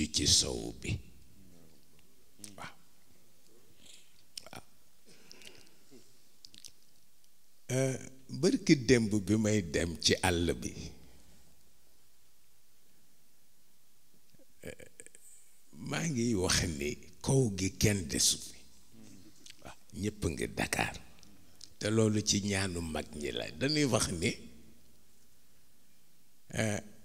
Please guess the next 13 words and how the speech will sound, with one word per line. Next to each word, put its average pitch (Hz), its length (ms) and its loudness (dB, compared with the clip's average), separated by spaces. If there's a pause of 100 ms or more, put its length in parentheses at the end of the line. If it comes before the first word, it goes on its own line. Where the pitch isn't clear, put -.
(640)
foo 170 260 8
jëm 139 300 6
ci - 220 8
kaw 95 200 6 (100)
gi 87 160 2
léegi, 85 460 0 (840)
ñaari 117 440 6 (100)
juróom 101 420 10
ñaar 98 340 2
rekk 92 180 0
nga 85 140 -2
fay 69 220 0
fekk. - 340 -4